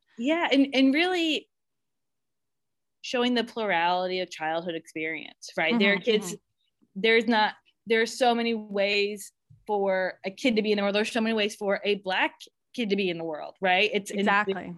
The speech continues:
Speaker 1: there are kids in, again, there's a kid in Wyoming. There's a kid, there is a girl from France, you know, all over. And, you know,
Speaker 2: Right.
Speaker 1: urban, um, you had, I remember one of the, the letters I really love is from a girl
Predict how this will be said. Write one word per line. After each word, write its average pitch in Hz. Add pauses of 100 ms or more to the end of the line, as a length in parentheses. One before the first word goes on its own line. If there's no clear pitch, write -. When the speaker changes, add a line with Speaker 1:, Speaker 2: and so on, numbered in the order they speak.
Speaker 1:
there 220
are -
kids 233
in, 240
again, 214 (440)
there's 196
a -
kid 208
in 220
Wyoming. 247
There's 180
a 190
kid, 190
there 196
is 196 (320)
a 185
girl 196
from 254
France, 269
you 190
know, 190 (180)
all 254
over. 254
And, 202 (140)
you 196
know, 185
Speaker 2:
Right. -
Speaker 1:
urban, 233 (240)
um, 185 (240)
you 220
had, 208
I -
remember 214
one 214
of 208
the, 190
the 185
letters 190
I 190
really 185
love 175
is 175
from 185 (100)
a 190
girl 180